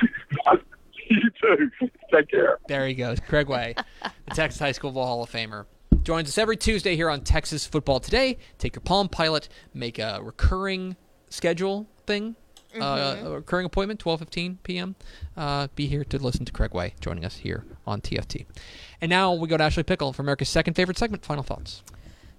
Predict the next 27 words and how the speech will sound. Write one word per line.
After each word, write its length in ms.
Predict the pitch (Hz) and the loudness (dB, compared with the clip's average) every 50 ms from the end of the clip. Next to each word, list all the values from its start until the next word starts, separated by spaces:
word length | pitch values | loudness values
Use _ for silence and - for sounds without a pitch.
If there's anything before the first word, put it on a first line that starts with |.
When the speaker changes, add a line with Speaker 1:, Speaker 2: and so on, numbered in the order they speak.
| _ - | _ -2
Speaker 3:
Um, 400 | 294 302 311 311 302 302 302 277 - - | 0 4 4 4 4 2 0 -14 -12 -4
there 140 | - 339 370 | 0 0 0
was 80 | 349 | 0
a 40 | 302 | 2
question. 220 | - 269 262 240 240 | 2 2 0 0 -2
Do 80 | 269 | 0
you 60 | 370 | 0
remember 260 | 415 403 359 339 359 302 | 2 2 2 2 2 0
who 100 | 320 311 | 0 0
won 220 | 262 254 269 277 | 0 0 0 0
the 80 | 254 226 | -2 -2
pickup 320 | - 254 - 277 254 - | -2 -2 -2 -4 -6 -4
contest 400 | 269 262 262 - 269 262 - - | -6 -6 -4 -4 -6 -6 -4 -2
last 240 | 214 220 - - - | -2 -2 -2 -2 -6
year? 160 | 285 277 269 - - - - - _ - - | -6 -8 -8 -10 -14 -14 -14 -14 _ -12 -8
Speaker 2:
I 60 | 127 | -8
can 80 | 123 117 | -6 -6
look 100 | 110 - | -8 -8
that 140 | - - 160 | -6 -6 -6
up. 200 | 208 208 - - - - - - - - - - - - - - - - | -6 -6 -8 -12 -16 -16 -18 -18 -20 -20 -20 -20 -20 -20 -20 -20 -12 -8
Um, 420 | 135 123 123 123 123 123 123 117 - | -6 -4 -4 -4 -6 -6 -8 -8 -10
I 60 | 131 | -8
believe 220 | 123 127 127 127 120 | -6 -4 -6 -6 -6
it's 120 | 117 - | -6 -8
on 240 | 131 123 127 123 117 | -8 -8 -8 -8 -10
our 140 | - 127 120 | -10 -8 -8
site 480 | - - - 175 190 170 160 - - | -8 -6 -6 -8 -8 -8 -10 -12 -16